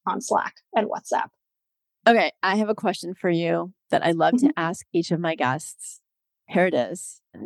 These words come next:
Speaker 2: If you could tell your younger self anything, how old would they be and what would you say?
Speaker 1: <sighs> My goodness. I would say I live in L A and the bagels aren't as good, but the food is pretty <laughs> good otherwise.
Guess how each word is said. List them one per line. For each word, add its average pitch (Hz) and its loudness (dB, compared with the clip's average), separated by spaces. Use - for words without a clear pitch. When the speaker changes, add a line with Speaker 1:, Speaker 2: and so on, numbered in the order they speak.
Speaker 2:
If 202 2
you 233 2
could 359 2
tell 214 2
your 196 2
younger 196 0
self 190 0
anything, 170 -2
how 208 2
old 190 -2
would 180 -6
they 170 0
be 165 0
and 170 2
what 170 -2
would 170 -6
you 165 -4
say? - -2
Speaker 1:
<sighs> - -12
My 214 4
goodness. 196 0
I 240 2
would 254 2
say 277 2
I 262 -2
live 269 2
in 294 2
L 247 2
A 311 4
and 240 0
the 202 2
bagels 240 2
aren't 226 -2
as 202 0
good, 247 2
but 202 -4
the 208 -6
food 359 2
is 294 -4
pretty 302 2
<laughs> - -2
good 381 2
otherwise. 392 2